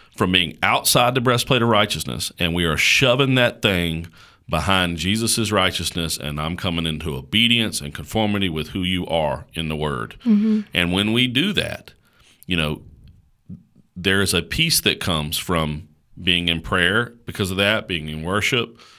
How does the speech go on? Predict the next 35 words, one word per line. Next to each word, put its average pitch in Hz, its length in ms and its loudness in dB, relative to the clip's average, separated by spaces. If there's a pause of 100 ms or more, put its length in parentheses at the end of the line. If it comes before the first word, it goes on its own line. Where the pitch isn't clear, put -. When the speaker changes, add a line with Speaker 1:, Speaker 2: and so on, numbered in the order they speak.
(220)
Speaker 1:
um, 80 400 -4 (560)
being 87 240 -4
thankful. 107 640 -2 (340)
There's 214 340 4
a 180 40 4
Speaker 2:
Mm-hmm. - 100 0
Speaker 1:
peace - 280 0
that - 140 -2
comes 101 220 -2
from 90 120 -4
that 92 200 0
that 82 80 -4
you 80 160 -4
can't 95 380 -2
understand. 85 800 -4
Speaker 2:
Yep. 208 180 -2 (320)
Speaker 1:
And 101 160 2
that's 139 200 2
kinda 147 280 2
what 117 140 2
we're 104 100 2
looking 107 300 2
at 95 160 0
with, 87 160 -6
like, 87 260 -2 (340)
you 107 120 -6
can 113 120 0
almost 139 420 0
picture 113 280 0
anxiety 95 560 0
in 85 160 -4
this 80 180 -6
way 80 380 -4 (1300)
as 90 220 0
being 85 540 -2